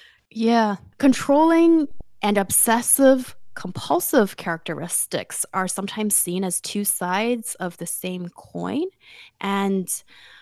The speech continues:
sometimes control can be an asset, as some argue that people with a strong desire for controlling the outcome could be natural leaders. <laughs> Um,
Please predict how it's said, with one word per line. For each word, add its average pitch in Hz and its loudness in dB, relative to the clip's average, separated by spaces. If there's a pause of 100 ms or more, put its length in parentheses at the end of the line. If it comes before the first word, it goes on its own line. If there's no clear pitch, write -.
(200)
sometimes 320 2
control 196 0
can 196 -4
be 175 -6
an 170 -4
asset, 196 -6
as 180 -8
some 180 -6
argue 170 -8
that 165 -8
people 165 -14
with 165 -12
a 165 -14
strong 185 -6
desire 170 -6 (380)
for 165 -4
controlling 170 -6
the 143 -10
outcome 370 -4
could - -4
be 180 -6
natural 190 -6
leaders. 254 -2
<laughs> - -16
Um, 226 0